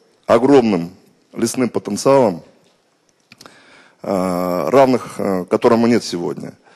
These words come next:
Вот я бы хотел сразу об-, э, попросить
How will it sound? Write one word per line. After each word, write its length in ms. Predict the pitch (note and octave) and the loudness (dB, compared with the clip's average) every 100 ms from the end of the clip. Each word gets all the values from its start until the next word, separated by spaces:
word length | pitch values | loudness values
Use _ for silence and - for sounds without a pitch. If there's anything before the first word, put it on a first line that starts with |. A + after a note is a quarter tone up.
| _ - _ - | _ -20 _ -8
Вот 280 | G2+ - | -8 -2
я 100 | A2+ | -2
бы 160 | A2 G#2+ | 2 0
хотел 260 | A2+ - G#2+ | 0 -2 0
сразу 300 | A#2 G#2 G#2+ | 2 4 2
об-, 180 | G2+ - | 2 -6
э, 640 | G2 G2 F#2+ F#2 F#2 F#2 - - _ | -4 -2 -2 -2 -4 -8 -12 -20 _
попросить 500 | - A3 - G#2 | -4 -4 -2 -12